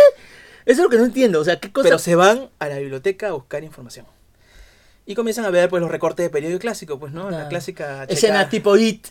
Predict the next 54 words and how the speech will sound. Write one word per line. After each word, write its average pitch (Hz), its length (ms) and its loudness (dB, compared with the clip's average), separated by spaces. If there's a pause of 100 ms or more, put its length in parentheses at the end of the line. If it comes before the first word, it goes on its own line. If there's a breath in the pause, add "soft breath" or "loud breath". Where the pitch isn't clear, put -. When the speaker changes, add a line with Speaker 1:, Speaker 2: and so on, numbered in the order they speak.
(100)
Speaker 2:
Claro, 294 280 -10
bueno, 349 200 -2
porque - 160 -10
hay 320 100 -4
un 311 60 -6
montón 277 300 0
de 269 40 2
Speaker 1:
Sí, 247 40 -2
Speaker 2:
películas 226 340 2
donde 208 160 0
Speaker 1:
demasiado. 196 220 2
Speaker 2:
van 208 40 4
a 190 40 4
buscar 190 200 0
información 175 440 -6
acerca 170 280 -4
de 165 80 -6
brujerías 147 520 -8
y 160 40 -14
cosas 160 200 -12
como 156 160 -8
esa 165 100 -10
en 156 80 -10
las 147 80 0
Speaker 1:
Va-, 233 60 8
Speaker 2:
bibliotecas. 147 500 0
Speaker 1:
sí, - 140 -2
porque 160 180 2
pas-, 160 180 -2
cosas 196 200 0
que 185 80 -4
pasaron 175 220 0
antes. 110 260 -8 (100)
Speaker 2:
Claro, 147 240 -6
o 143 60 -6
cosas 165 180 -12
que 165 60 -16
pasaron. 156 160 -14
Bueno, 156 80 -8
en 156 60 -12
este 160 80 -18
caso 180 180 -10
fueron 175 180 -8
los 160 160 -14
recortes. 139 340 -10
Pues, 214 160 -14
ay, 131 140 -12 (120)
películas 131 340 -6
donde 131 180 -10
buscan, 131 400 -8
eh, 135 320 -14
no 131 160 -10
sé, 123 260 -10
eh, 120 140 -14